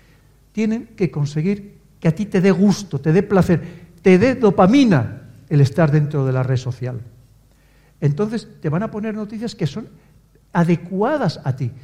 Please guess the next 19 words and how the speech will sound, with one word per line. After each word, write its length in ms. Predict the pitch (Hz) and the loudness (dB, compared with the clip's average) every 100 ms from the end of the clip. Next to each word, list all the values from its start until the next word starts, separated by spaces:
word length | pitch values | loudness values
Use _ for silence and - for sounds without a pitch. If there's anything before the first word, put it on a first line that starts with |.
| - _ - | -20 _ -8
De 140 | 147 | -4
hecho, 200 | 196 233 | -4 -8
si 140 | 202 | -10
entramos 420 | 143 127 160 185 202 | -10 -6 -4 -4 -6
en 140 | 185 | -10
Twitter, 320 | 233 240 226 | -10 -14 -14
si 100 | - | -12
todos 240 | 131 170 165 | -10 -8 -8
entráramos 460 | 131 151 156 151 | -8 -6 -6 -6
ahora 100 | 165 | -8
mismo 300 | 165 175 180 | -6 -6 -8
en, 80 | 180 | -8
en 100 | 185 | -10
Twitter, 320 | 180 233 240 - _ _ _ _ | -10 -14 -16 -20 _ _ _ _
veríamos 680 | 127 139 196 220 208 262 - _ _ _ | -4 -2 -2 -4 -8 -12 -18 _ _ _
que 100 | 170 | -8
esas 200 | 220 202 277 | -6 -10 -10
noticias 640 | 196 156 156 220 - 165 - | -8 -6 -4 -4 -6 -6 -6
recomendadas 1120 | 151 156 147 202 208 214 208 240 220 220 | -6 -6 -6 -6 -6 -8 -8 -8 -8 -10